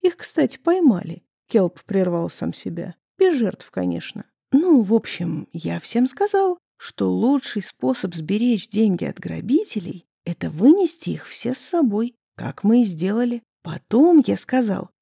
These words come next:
что лучше бы их все сложить в багажник моей полицейской машины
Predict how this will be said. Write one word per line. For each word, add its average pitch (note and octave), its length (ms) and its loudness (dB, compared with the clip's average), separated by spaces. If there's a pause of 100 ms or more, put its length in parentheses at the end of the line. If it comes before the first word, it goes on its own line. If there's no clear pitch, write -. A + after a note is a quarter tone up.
что - 340 -6
лучше G#3 480 0
бы F3 160 -2
их E3 180 -12
все - 480 0
сложить G3 540 -4
в E3 100 -6
багажник B3+ 680 0
моей G3 360 -2
полицейской C#4 720 -2
машины B3 720 2